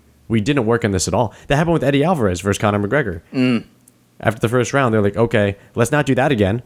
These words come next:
Speaker 1: Why did you do that? We, our game plan is to, is to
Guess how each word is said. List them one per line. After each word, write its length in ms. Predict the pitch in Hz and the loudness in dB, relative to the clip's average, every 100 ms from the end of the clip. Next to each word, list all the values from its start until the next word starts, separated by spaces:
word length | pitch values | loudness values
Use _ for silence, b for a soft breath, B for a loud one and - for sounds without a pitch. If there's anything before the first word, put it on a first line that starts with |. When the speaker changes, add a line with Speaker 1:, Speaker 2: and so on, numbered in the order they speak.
| - | -6
Speaker 1:
Why 180 | 110 139 | -2 0
did 140 | 139 | 0
you 80 | 123 | 0
do 120 | 147 | 0
that? 240 | 107 76 - _ _ _ | 0 -4 -10 _ _ _
We, 140 | - 127 | -2 0
our 140 | 123 | 0
game 220 | 113 135 147 | 2 0 2
plan 220 | 123 104 | 0 0
is 160 | 95 | -2
to, 180 | - 98 - - | -2 -4 -4 -6
is 100 | 95 | -4
to 280 | 98 92 | 0 0